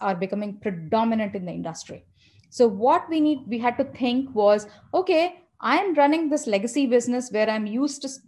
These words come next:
you know, selling in a, in a capital expenditure structure.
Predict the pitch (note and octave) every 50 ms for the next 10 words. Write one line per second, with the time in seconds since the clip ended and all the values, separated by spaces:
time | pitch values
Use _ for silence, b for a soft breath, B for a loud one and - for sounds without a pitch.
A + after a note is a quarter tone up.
0 | - _ _ - G3+ G3+ A3 A3 A#3 A3+ - - B3+ B3 A#3+ B3+ C4 B3+ B3+ A3+
1 | A3 G#3 F#3 - G#3 G#3 G3+ G3 F#3 F3 E3+ - - G#3+ G#3+ - C4 - C4 A3+
2 | - F#3+ - - - A3+ A3 A3 A3 A3 A3+ A3 A3 - - A3 A3+ A3+ A3+ -
3 | - A3 F#3+ F#3+ -